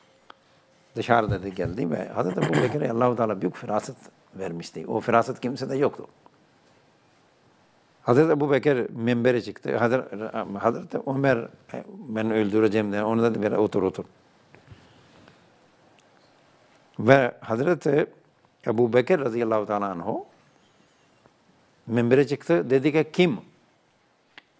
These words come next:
Allah'a ibadet ediyor ise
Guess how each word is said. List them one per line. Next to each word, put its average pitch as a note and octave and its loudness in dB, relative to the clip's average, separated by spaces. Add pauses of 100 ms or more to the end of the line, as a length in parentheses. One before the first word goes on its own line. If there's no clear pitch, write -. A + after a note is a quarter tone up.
(140)
Allah'a E3+ 4
ibadet C#3 0
ediyor A#2+ 0 (240)
ise F#2+ -6